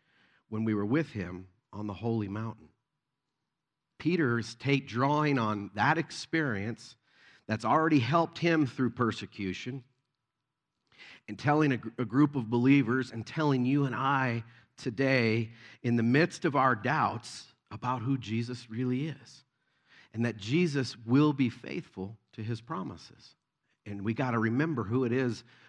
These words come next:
we're talking about, the creator of the cosmos, the redeemer, the sustainer, Jesus Christ.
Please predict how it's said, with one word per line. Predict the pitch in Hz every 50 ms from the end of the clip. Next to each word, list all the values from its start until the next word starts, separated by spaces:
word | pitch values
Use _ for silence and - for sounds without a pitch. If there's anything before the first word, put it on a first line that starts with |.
| _ _ _
we're | - -
talking | - - - - 190 - - 95
about, | 82 78 - 131 - - - _ _ _ - - - _
the | - 107
creator | - - - - 135 131 131 139 151 156 156 160 156 151 143 - - - _ _ _ _ _ _ _ _ _ _
of | - 107 107
the | 113
cosmos, | 117 - 151 147 139 143 131 113 110 98 85 82 78 78 - - - _ _ _ _ _ _ _ _ _ _ _ _ _ _ -
the | 107
redeemer, | 104 117 120 110 101 127 139 151 156 160 156 139 113 85 78 82 - _ _ _ _
the | - 101
sustainer, | - - 123 110 - - - - _ - 143 151 156 151 120 95 85
Jesus | 71 - 117 127 139 147 143 143 - -
Christ. | - - - 113 117 135 123 92 - - - -